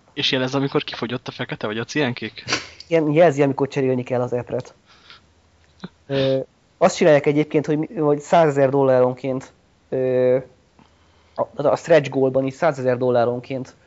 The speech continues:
Speaker 2: raknak be újabb kartrizsokat. Amikor elérték a, ö, kétszázezer dollárt, akkor rakták be a kicsi paradicsomot. Fél millió dollárnál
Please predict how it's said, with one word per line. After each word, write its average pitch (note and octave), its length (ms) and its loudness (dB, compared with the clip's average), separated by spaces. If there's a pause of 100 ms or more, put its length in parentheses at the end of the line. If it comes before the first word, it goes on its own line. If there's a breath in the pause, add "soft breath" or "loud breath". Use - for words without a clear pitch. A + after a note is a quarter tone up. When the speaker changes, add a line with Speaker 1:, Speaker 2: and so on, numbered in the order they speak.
(260 soft breath)
Speaker 2:
raknak C#3 380 0
be B2+ 120 -2
újabb C3+ 260 2
kartrizsokat. E3 640 0
Amikor C#3+ 280 -2
elérték C3+ 420 0
a, C3 240 2 (420 soft breath)
ö, C#3+ 300 -4 (140)
kétszázezer C3+ 560 0
dollárt, C#3+ 360 4
akkor C3+ 240 -4
rakták B2+ 260 -2
be A#2+ 140 -2
a A#2 60 -6
kicsi D3+ 240 -10
paradicsomot. C3 680 -2 (420 soft breath)
Fél F3 300 2
millió C#3+ 280 4
dollárnál C3 720 2